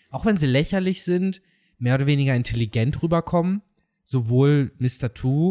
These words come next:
um eben so einen Plan, wie er ihn da halt gemacht hat, musst du halt sowohl Disziplin darin haben, nicht aus der Rolle zu fallen, als auch eben,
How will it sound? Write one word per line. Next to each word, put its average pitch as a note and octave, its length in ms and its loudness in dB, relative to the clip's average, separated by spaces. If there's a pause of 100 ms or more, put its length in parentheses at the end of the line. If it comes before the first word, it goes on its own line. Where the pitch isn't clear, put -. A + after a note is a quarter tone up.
(120)
um C#3+ 140 -2
eben C#3+ 180 0
so B2+ 120 2
einen B2+ 100 0
Plan, B2 440 0
wie A2+ 160 0
er B2 140 2
ihn B2+ 80 0
da B2 140 2
halt A#2 180 2
gemacht A#2+ 320 -2
hat, B2 300 -4
musst A2 300 -6
du A2 120 0
halt G#2+ 300 0
sowohl A2 320 -2
Disziplin A#2 540 -4
darin A2 240 -2
haben, G#2+ 180 0
nicht G#2+ 120 -6
aus G#2 80 0
der G#2 100 -2
Rolle G#2+ 200 0
zu - 120 -12
fallen, C#3+ 340 0
als G#2+ 200 -4
auch A2 100 -6
eben, G#2+ 380 -4